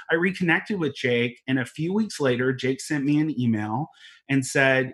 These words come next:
"You know, John, it was so good seeing you at the concert, and I'm glad to hear you're at N Y U as a writer. Have you ever written an opera libretto before?" And I was like,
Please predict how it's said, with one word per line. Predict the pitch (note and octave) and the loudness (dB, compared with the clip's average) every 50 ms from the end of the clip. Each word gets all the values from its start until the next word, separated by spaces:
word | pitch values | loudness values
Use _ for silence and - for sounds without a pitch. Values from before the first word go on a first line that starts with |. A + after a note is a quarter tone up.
| - _ - | -10 _ -2
"You | D3 D#3 | 0 2
know, | E3 E3+ D#3+ | 2 2 2
John, | D#3 E3+ E3 E3 E3 | 2 2 4 4 4
it | D#3+ | 2
was | D3 C#3 - - | 0 -2 -2 -2
so | - F#3 F#3 | 0 0 0
good | F3+ F#3+ F3+ F3 | 2 0 -2 -2
seeing | - - E3 D#3 D#3 D#3 | -2 -2 -2 0 0 2
you | D3+ D3+ D3+ D3 D3 D3+ D3 | 2 2 2 2 2 0 -2
at | C3+ C3+ | -4 -6
the | C3+ C3 | -8 -10
concert, | - - - C#3+ C#3+ C3 - - D3 C#3 C3+ | -8 -6 -4 -2 -2 -2 -2 0 2 2 2
and | C3 B2+ B2+ | 2 2 2
I'm | B2+ B2+ B2 A#2 | 2 2 0 0
glad | B2+ C3+ C3 C#3+ D3 | 0 0 0 0 0
to | D3+ | -2
hear | C3 B2+ C#3+ C#3+ | -2 -2 0 0
you're | C3+ C3 C3 B2+ | 0 0 0 0
at | A#2+ A2+ G2 | 0 0 -2
N | B2 B2 A#2+ | -2 -2 -2
Y | A#2+ A#2+ | -2 -2
U | B2 C3+ D#3+ E3 E3 E3 D#3+ E3 E3 D#3+ - - - - _ _ - | -2 -2 0 0 0 2 2 0 0 -2 -6 -12 -20 -20 _ _ -4
as | B2 A#2 A#2+ | -2 0 0
a | C3 | 0
writer. | A#2+ A2 A#2 A2+ A#2 A#2+ B2 C3+ D3 D3 | 0 0 0 0 0 2 2 2 2 2
Have | - - D#3 D3+ | 0 -2 -2 -2
you | D#3+ E3 | -2 -2
ever | D3 D3+ D3+ F3 F3+ | -2 -2 -2 -2 0
written | D#3 C#3 C3 C3+ | 0 0 0 2
an | C#3+ C#3+ D3+ D3+ | 0 0 0 0
opera | D#3 G3 G#3+ - E3 C3+ | 0 -2 -2 0 -2 -2
libretto | B2 B2 G#2+ - E2 D#2+ D2 _ _ _ - | 0 -2 -4 -6 -10 -14 -16 _ _ _ -20
before?" | - - _ - - - - - - _ _ | -20 -20 _ -20 -20 -20 -20 -20 -20 _ _
And | - A#2+ B2 | -8 -6 -4
I | C3 C3 | -2 -2
was | C3 C3 B2 - C3 | -2 -2 -2 -2 -2
like, | B2+ B2 A#2+ A#2+ | -2 0 -2 -2